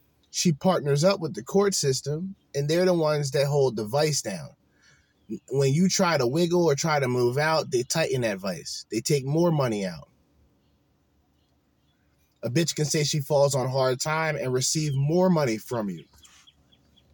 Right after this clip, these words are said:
So what she's gonna focus on,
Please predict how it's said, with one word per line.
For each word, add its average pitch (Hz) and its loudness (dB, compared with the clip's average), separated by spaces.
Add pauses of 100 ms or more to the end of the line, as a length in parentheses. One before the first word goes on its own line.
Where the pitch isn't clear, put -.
(2250)
So 160 2
what 160 0
she's 220 0
gonna 214 4
focus 190 2
on, 151 2